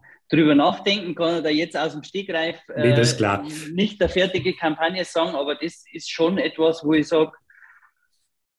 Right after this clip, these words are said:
Speaker 1: muss man mit dem einen oder anderen Kommunalpolitiker sprechen und auch mit dem einen oder anderen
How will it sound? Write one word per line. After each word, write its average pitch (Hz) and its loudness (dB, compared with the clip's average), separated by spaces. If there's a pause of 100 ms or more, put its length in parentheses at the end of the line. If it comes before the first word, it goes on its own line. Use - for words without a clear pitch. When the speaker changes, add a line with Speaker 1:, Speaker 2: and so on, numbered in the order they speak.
(160)
Speaker 1:
muss 165 0
man 165 4
mit 165 0
dem 147 2
einen 143 0
oder 156 0
anderen 156 0
Kommunalpolitiker 160 -2
sprechen 202 -4
und 165 -4
auch 147 -10
mit - -8
dem 139 -4
einen 147 -8
oder 143 -4
anderen 151 -2